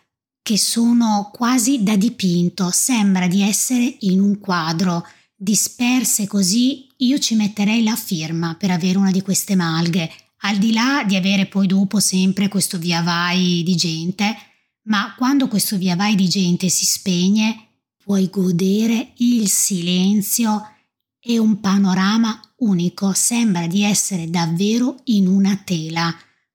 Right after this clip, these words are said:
Qui tu puoi mangiare lo strudel preso al Rifugio Fuciade, scegliendo quale cima guardare, da quale panorama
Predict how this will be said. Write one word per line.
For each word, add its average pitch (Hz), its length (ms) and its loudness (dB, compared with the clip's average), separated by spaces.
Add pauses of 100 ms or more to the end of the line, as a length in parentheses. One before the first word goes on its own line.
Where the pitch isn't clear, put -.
(160)
Qui 285 540 0
tu 254 160 0
puoi 214 160 0
mangiare 196 500 2
lo 196 120 2
strudel 185 760 0 (280)
preso 202 520 2
al 180 140 2
Rifugio 196 460 0
Fuciade, 240 720 -2 (160)
scegliendo 285 1160 0
quale 359 360 0
cima 294 260 0
guardare, 175 800 -2
da 247 300 -2
quale 339 340 0
panorama 269 1040 2